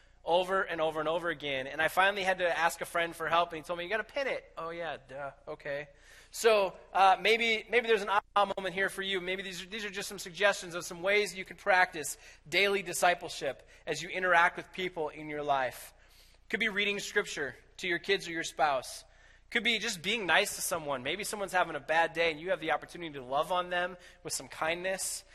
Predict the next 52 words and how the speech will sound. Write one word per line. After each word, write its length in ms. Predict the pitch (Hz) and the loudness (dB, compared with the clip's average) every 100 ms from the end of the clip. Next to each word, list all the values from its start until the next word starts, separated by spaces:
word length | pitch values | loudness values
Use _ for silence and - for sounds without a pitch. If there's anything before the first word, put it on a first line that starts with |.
| - - | -20 -8
and 160 | 143 151 | -4 0
they 280 | 160 160 | 0 -2
are 200 | - - | -8 -14
like, 240 | 131 120 - _ _ - | -14 -14 -16 _ _ -4
"Wow, 300 | 147 156 131 | 2 2 2
thank 240 | - 165 143 | -10 -12 -12
you 80 | |
for 140 | 123 139 | -16 -8
that," 260 | 135 120 127 | -4 -4 -6
and 120 | 135 | -14
encourage 420 | 131 175 190 175 | -10 -4 -2 -2
them. 220 | 196 196 - - - | -2 -2 -4 -10 2
Maybe 320 | 190 226 220 | 4 4 0
it's 160 | 196 | 0
an 100 | 190 160 | -2 -4
offer 540 | 151 180 185 190 185 180 - | 2 2 0 -2 -4 -4 -16
to 100 | - | -16
pray 320 | 175 - 160 156 | -14 -4 -4 -2
for 160 | 151 | -8
someone, 440 | 135 156 135 123 120 | -10 -10 -10 -10 -10
like 120 | 123 | -14
a 60 | |
coworker 720 | 123 - 160 151 131 - 127 - - - | -14 -6 -6 -6 -10 -12 -14 -14 -20 -14
or 80 | 135 | -10
someone 320 | 180 170 165 | -8 -6 -4
at 160 | 139 | -4
school 420 | - - 156 147 127 | -6 -10 -8 -10 -8
going 280 | 139 135 | -10 -10
through 160 | 120 131 | -12 -16
something. 440 | - 127 - 113 - - - | -14 -14 -16 -18 -18 -20 -8
Maybe 320 | 170 190 220 240 | 2 4 4 0
it's 120 | 233 | 0
calling 380 | - 214 214 190 | -2 0 2 0
a 40 | |
friend 340 | - 196 202 170 | 0 0 0 -2
just 200 | 175 - | -10 -12
to 60 | |
check 340 | - 185 160 180 | -6 -2 -2 -4
in 260 | 175 135 - - - | -8 -10 -16 -18 -12
or 80 | |
texting 440 | 160 196 190 185 175 | -2 -2 -2 -6 -6
someone 280 | 190 170 156 | -4 -4 -6
and 100 | 151 | -8
just 160 | 156 | -12
being 180 | 170 175 | -10 -6
like, 200 | 160 147 | -6 -6
"Hey, 260 | - 208 185 | -4 -2 -2
you're 200 | 151 160 | -2 -4
on 100 | 185 | -2
my 100 | 180 | -2
mind 360 | 170 165 165 | 0 0 -2
today. 440 | - 143 123 113 | -10 -4 -2 -2